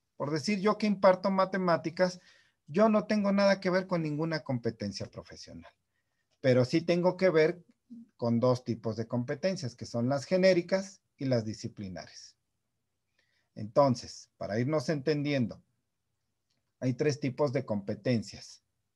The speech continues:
Genéricas, todos las vemos, docentes y técnicos docentes, todos. Disciplinares las vemos nosotros, los de matemáticas, física, química, ciencias, ecología, nosotros vemos las disciplinares.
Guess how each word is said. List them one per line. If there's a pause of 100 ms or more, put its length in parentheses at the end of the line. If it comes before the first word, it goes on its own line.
Genéricas, (500)
todos
las
vemos,
docentes
y
técnicos
docentes,
todos. (1400)
Disciplinares
las
vemos
nosotros,
los
de
matemáticas,
física,
química,
ciencias,
ecología,
nosotros
vemos
las
disciplinares.